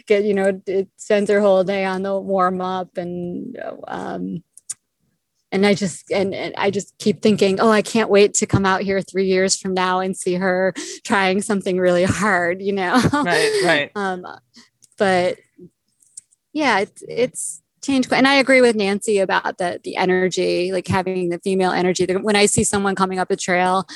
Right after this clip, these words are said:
Speaker 1: and I see that it's a woman, I get kind of excited. I'm like, "Yay." <laughs>
Speaker 2: Yeah, no.
Speaker 1: So,
Speaker 2: Mountain biking has been kind
Speaker 1: yeah.
Speaker 2: of the same. A lot, a lot of sports have been kind of the same.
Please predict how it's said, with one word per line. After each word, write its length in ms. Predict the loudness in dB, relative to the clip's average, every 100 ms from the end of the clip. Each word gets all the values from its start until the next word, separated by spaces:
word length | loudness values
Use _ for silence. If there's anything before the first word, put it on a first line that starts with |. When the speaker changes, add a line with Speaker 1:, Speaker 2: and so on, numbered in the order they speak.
| -10
Speaker 1:
and 140 | -2 0
I 80 | 0
see 300 | -2 -2 0
that 120 | -2
it's 160 | -4 -6
a 80 |
woman, 500 | -4 -4 -2 -2 -2
I 100 | -2
get 160 | -2 0
kind 240 | 0 -2
of 80 | -4
excited. 580 | -6 -8 -6 -2 -2 -2
I'm 140 | -2
like, 180 | -2 -6
"Yay." 600 | -6 -4 -4 -2 4 4 4 0 -6 -10 -4 2
<laughs> 260 | 4 4 -2 _
Speaker 2:
Yeah, 320 | 0 4 6 6 4 4
no. 200 | 4 4
Speaker 1:
So, 520 | 2 2 4 4 4 2
Speaker 2:
Mountain 360 | 0 2 2 2
biking 340 | 2 2 0
has 120 | 0
been 200 | 0 0 2
kind 160 | 0
Speaker 1:
yeah. 40 | 0
Speaker 2:
of 60 | -2
the 80 |
same. 260 | -6 -10 -2
A 40 |
lot, 240 | 4 4 4
a 60 | 0
lot 220 | -2 -2
of 80 | -6
sports 320 | -14 -18 -18
have 80 | -18
been 120 | -18
kind 200 | -16 -16
of 80 | -16
the 60 |
same. 380 | -18 -18 -18 -20